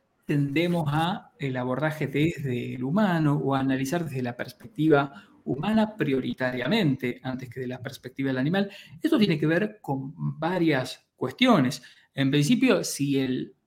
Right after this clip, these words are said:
antrozoólogo con el que estamos trabajando, al que le estamos, este,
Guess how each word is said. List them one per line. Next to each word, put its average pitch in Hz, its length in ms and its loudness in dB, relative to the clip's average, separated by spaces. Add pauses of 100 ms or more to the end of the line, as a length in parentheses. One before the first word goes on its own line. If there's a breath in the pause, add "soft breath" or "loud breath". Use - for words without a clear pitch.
(180)
antrozoólogo 127 1400 2 (100)
con 131 160 -2
el 127 80 -2
que 131 60 -6
estamos 147 280 0
trabajando, 131 480 0
al 127 60 -4
que 139 60 -8
le 127 80 -6
estamos, 147 400 -2 (240)
este, 123 680 -16